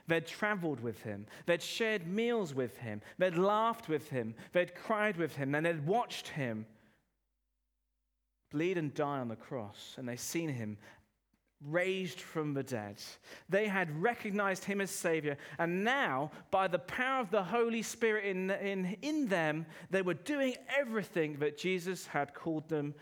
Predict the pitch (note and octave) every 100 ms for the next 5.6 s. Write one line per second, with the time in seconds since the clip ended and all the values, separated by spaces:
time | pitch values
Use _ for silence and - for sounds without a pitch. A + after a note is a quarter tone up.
0 | - - _ D#3 C3 A2 F#2 - _ _
1 | _ _ _ _ - C#3+ C#3 D3+ C#3+ C#3
2 | - - _ - - F3 F#3 D#3 C3+ -
3 | B2+ A#2+ A#2 C3 C#3 - C3 D3 C#3 -
4 | G#2+ G2+ - _ _ _ _ _ _ _
5 | _ _ D#3 D#3+ E3